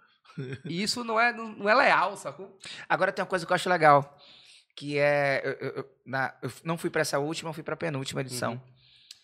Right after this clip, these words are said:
Speaker 2: E aí teve um comediante que ele fez um show que quando ele começou a falar, eu falei, "Já ouvi esse texto." E com dele mesmo, né?
Speaker 1: Sim.
Speaker 2: Só que ele começou, só que ele mudou o texto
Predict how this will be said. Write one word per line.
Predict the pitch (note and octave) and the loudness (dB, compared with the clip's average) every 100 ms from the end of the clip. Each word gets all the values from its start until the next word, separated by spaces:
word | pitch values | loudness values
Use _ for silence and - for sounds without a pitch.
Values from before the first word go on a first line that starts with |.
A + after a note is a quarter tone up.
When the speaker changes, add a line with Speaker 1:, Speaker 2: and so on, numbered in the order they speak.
| _ - | _ -8
Speaker 2:
E | C3+ | -4
aí | C#3 | -4
teve | D#3 D#3 D#3 | -4 -8 -8
um | |
comediante | D#3+ D3+ D3+ C3+ D3+ E3 - - | -6 -4 -4 -2 -4 -6 -8 -8
que | |
ele | D#3 | -8
fez | C#3+ D3+ C#3+ | -8 -8 -8
um | C#3 | -8
show | - | -8
que | D#3+ - | -8 -8
quando | C4+ A3 | -8 -6
ele | A3+ A3+ | -6 -8
começou | A#3+ B3+ F#3+ B3 | -10 -8 -8 -8
a | |
falar, | A#3+ G#3+ G3 | -4 -2 -2
eu | |
falei, | F#3 C#3+ | -4 -6
"Já | E3 | -6
ouvi | C#3+ C3 | -8 -10
esse | E3 - | -14 -14
texto." | E3 A#2 - | -14 -14 -16
E | - - | -20 -18
com | D#3+ | -10
dele | D#3+ G#3 | -6 -6
mesmo, | F3+ C3+ | -6 -10
né? | C#3 - _ _ - | -14 -18 _ _ -8
Speaker 1:
Sim. | A2+ A2 G#2+ - - _ | -6 -6 -10 -20 -20 _
Speaker 2:
Só | - - C4+ | -6 0 2
que | C4+ | 0
ele | C4 | -4
começou, | C4 C4 A#3 F#3+ - A#3+ | -2 0 2 2 2 2
só | A#3+ | 0
que | B3+ | -6
ele | B3+ | -6
mudou | A3+ E3+ A#3 D#3+ | -2 4 6 6
o | |
texto | - F#3 E3 - | 6 6 6 2